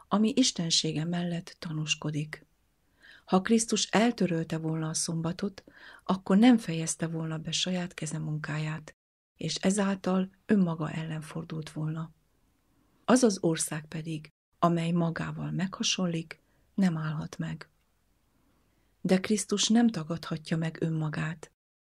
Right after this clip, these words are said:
ezért nem változtatott egyetlen jóttát sem mindabból, amit ő maga határozott meg,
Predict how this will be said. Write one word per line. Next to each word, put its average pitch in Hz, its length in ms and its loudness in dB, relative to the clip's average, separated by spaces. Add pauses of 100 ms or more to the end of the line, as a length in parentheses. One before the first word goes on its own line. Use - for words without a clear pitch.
ezért 208 380 4
nem 233 220 8
változtatott 170 720 -4
egyetlen 170 500 0
jóttát 165 520 0
sem 160 180 -4
mindabból, 175 640 -2 (300)
amit 175 360 2
ő 214 140 6
maga 160 240 2
határozott 160 680 -6
meg, 156 340 -4